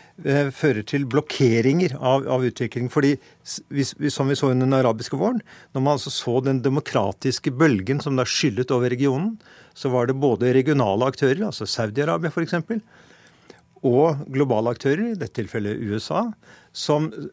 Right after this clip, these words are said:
var med på å sørge for at dette ikke førte til en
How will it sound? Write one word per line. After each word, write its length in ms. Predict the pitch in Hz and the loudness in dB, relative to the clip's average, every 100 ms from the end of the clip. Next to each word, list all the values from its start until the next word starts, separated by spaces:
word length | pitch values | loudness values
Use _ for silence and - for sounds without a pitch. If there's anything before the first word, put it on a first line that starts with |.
| - - | -14 -2
var 180 | 139 147 | 2 4
med 180 | 117 110 | 2 2
på 140 | 143 | -2
å 20 | |
sørge 320 | 143 160 104 107 | 0 0 0 0
for 220 | 165 165 | 0 0
at 440 | 113 - 85 - 143 | -6 -12 -8 -6 -6
dette 240 | - 143 143 | -6 -12 -12
ikke 240 | - 131 | -10 -10
førte 400 | - 160 - 127 | 0 0 0 -6
til 240 | - 233 123 - - - | -2 -2 -2 -10 -20 -2
en 320 | 160 165 | 0 2